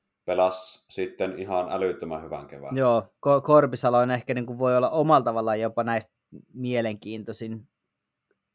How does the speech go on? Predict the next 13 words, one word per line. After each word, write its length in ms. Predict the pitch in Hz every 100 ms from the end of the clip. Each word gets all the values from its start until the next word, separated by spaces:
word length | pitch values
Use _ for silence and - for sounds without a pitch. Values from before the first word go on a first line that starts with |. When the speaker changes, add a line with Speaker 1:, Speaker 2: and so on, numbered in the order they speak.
| _ 92
Speaker 1:
Jep. 340 | 92 87 -
Speaker 2:
Lu-, 240 | 135 151
luulen, 360 | 156 151 156 151
et, 120 | 143 -
et 100 | 143
Speaker 1:
Sitten 200 | - -
on 60 | 131
Speaker 2:
saa 180 | 143 135
Speaker 1:
Kiviranta. 580 | 127 113 110 110 107 - _ _ _ _ _ _ _ _ _ _ _ _ -
Joo, 200 | 95 87
kerro 300 | 90 82 82
vaan. 140 | 82 - _ 113
Speaker 2:
Joo. 300 | 117 117 113